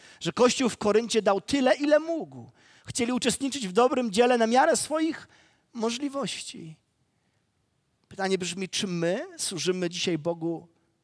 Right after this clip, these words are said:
na miarę naszych możliwości? Czy też podobnie jak uczniowie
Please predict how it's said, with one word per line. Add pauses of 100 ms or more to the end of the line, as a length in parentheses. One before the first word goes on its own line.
(200)
na
miarę
naszych
możliwości? (500)
Czy
też
podobnie
jak
uczniowie